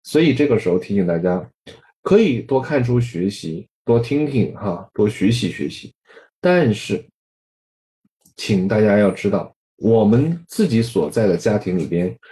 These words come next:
和我们看到的书本上的东西可能有非常大的不一样。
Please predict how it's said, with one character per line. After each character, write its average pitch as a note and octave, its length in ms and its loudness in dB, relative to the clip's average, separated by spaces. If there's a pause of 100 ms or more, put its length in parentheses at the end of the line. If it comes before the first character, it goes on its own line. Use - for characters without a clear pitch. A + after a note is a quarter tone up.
(180)
和 B2+ 500 4 (200)
我 F#2+ 240 -4
们 G2 380 0 (100)
看 B2 220 -2
到 G#2 120 2
的 E2 120 -2
书 B2+ 220 0
本 B2+ 160 0
上 G2 140 -2
的 E2+ 60 -4
东 F2 240 -2
西 - 360 -10
可 - 240 -4
能 F#2 200 2
有 E2+ 200 0 (280)
非 B2+ 240 0
常 F2 200 -6
大 F2+ 160 -6
的 E2 120 -12
不 F2+ 180 -6
一 - 140 -6
样。 - 180 -10